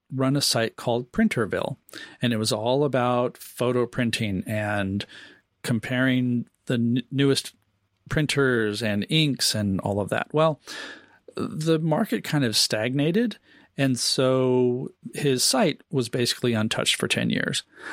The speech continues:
Well, Rick has restarted Printerville, I think because now there's a little more interest in motion in the industry.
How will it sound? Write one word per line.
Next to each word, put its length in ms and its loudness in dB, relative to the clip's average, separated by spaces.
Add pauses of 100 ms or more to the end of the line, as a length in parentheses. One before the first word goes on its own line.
(120)
Well, 260 2 (520)
Rick 220 0
has 400 0
restarted 540 2
Printerville, 680 -2 (360)
I 60 -2
think 220 -2
because 380 -2
now 260 -2
there's 240 0
a 60 0
little 160 0
more 500 0 (480)
interest 440 0
in 160 -2
motion 720 0
in 280 0
the 160 0
industry. 480 0